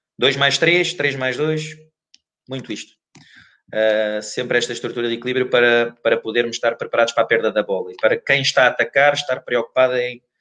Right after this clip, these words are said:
atacar. E quem está por trás do jogo, estar preocupado em dar-lhe soluções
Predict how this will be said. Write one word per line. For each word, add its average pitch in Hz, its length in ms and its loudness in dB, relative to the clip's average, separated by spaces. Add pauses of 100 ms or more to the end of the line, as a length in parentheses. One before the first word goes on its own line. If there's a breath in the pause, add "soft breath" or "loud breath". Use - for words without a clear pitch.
(220)
atacar. 104 460 2
E 92 120 -6
quem 135 160 0
está 131 200 0
por 131 140 -2
trás 131 240 2
do 127 60 -8
jogo, 117 200 -4
estar - 180 0
preocupado 120 600 2 (800)
em 117 540 0
dar-lhe 110 300 2
soluções 120 640 -4